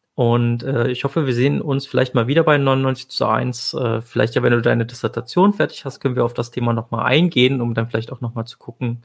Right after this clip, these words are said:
ähm, wie die Ist-Situation jetzt ganz speziell in der Bundesrepublik ist. Ähm, wenn du uns dann natürlich ein Leseexemplar vielleicht irgendwie zukommen lassen könntest oder so, wären wir dir sehr dankbar.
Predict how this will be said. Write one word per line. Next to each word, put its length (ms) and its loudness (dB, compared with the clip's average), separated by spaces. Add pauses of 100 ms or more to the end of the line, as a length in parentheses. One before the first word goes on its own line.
(560)
ähm, 560 0 (120)
wie 80 2
die 140 -2
Ist-Situation 880 2
jetzt 220 -2
ganz 200 0
speziell 420 -2
in 80 -4
der 80 -2
Bundesrepublik 760 -4
ist. 400 -14 (500)
Ähm, 560 0
wenn 180 2
du 80 4
uns 100 0
dann 120 2
natürlich 360 -2
ein 60 0
Leseexemplar 580 0
vielleicht 340 0
irgendwie 200 -4
zukommen 340 -2
lassen 220 0
könntest 380 0
oder 100 2
so, 140 -4
wären 160 2
wir 60 -4
dir 120 -2
sehr 120 0
dankbar. 500 -2